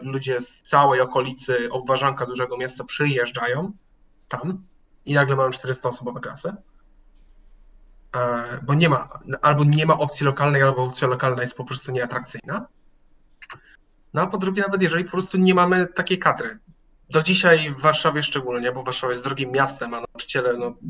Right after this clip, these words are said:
zarabiali jak zarabiali i dalej zarabiają. E, były często w szkołach, w liceach problemy. Z fi-, nie było zajęć fizyki, bo nie miał kto ich prowadzić. Nie było zajęć z matmy, bo nie miał kto ich prowadzić. Bo po prostu nauczycielom nie stać ich na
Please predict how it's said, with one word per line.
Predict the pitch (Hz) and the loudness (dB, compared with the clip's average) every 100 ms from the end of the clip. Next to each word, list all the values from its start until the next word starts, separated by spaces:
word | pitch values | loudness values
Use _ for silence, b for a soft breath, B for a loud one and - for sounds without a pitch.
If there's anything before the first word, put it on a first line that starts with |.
| - | -16
zarabiali | - 131 127 127 123 | -4 0 0 0 -2
jak | 120 | -2
zarabiali | 123 123 123 117 120 123 | -4 -4 -4 -8 -12 -16
i | |
dalej | 123 117 | -14 -12
zarabiają. | 117 - - - - 180 - B B B B B B B - | -12 -12 -14 -16 -16 -18 -20 B B B B B B B -4
E, | 131 131 139 143 147 147 156 160 175 175 185 - 165 | 2 4 4 2 2 2 2 2 0 -2 -6 -10 -10
były | 160 180 190 | 2 4 4
często | 180 185 | 0 -2
w | 185 | -4
szkołach, | - 156 160 156 | 2 4 4 0
w | |
liceach | 139 143 147 - | -2 2 2 0
problemy. | 123 120 113 | -4 -4 -4
Z | - | -12
fi-, | - - 127 135 | -12 -16 -16 -8
nie | 139 | -4
było | 139 139 | 0 2
zajęć | 139 139 - | 2 0 -2
fizyki, | 143 127 107 | -4 -6 -10
bo | 110 | -14
nie | - | -18
miał | - | -20
kto | - | -20
ich | - | -16
prowadzić. | 107 - - | -16 -16 -16
Nie | 120 | -6
było | 135 | -4
zajęć | 131 127 | -4 -6
z | 127 | -4
matmy, | 127 - | -6 -8
bo | 113 | -18
nie | 110 | -18
miał | 117 | -18
kto | 123 | -18
ich | 120 | -12
prowadzić. | 127 120 113 - | -10 -8 -10 -16
Bo | - 139 | -18 -16
po | - | -8
prostu | 160 - | -6 -2
nauczycielom | 156 160 - 156 160 160 165 165 B B B B _ _ - | 0 0 -2 0 2 2 0 -4 B B B B _ _ -6
nie | 170 214 | 0 2
stać | - 156 | 2 0
ich | 143 | 0
na | - | 0